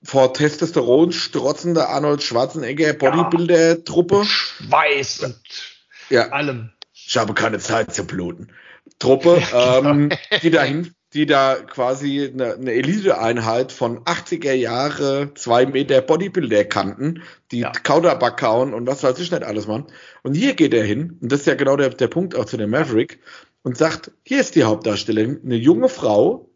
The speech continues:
Speaker 1: die eigentlich nur Fährtenleserin und so Aus-, äh, so Ärztin mehr oder weniger in ihrem
Speaker 2: Werden soll.
Speaker 1: Stamm ist, und nimmt
Speaker 2: Genau.
Speaker 1: gleich diese Prämisse mit rein, was hat für eine Frau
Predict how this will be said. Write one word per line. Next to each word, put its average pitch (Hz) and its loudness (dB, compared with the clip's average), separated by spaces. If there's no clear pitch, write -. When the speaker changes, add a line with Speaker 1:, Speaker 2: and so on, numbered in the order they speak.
Speaker 1:
die 135 0
eigentlich 139 -2
nur 180 0
Fährtenleserin 147 -2
und 117 -6
so 110 0
Aus-, 143 0
äh, 117 0
so 107 -6
Ärztin 117 -4
mehr 110 0
oder 110 2
weniger 113 -2
in 113 -6
ihrem 107 -2
Speaker 2:
Werden 135 -2
soll. 117 -10
Speaker 1:
Stamm 101 -4
ist, 165 -6
und - 0
nimmt 151 2
Speaker 2:
Genau. - -4
Speaker 1:
gleich 127 2
diese 147 0
Prämisse 135 2
mit 170 2
rein, 147 -2
was 151 0
hat 170 2
für - -8
eine 123 0
Frau 123 2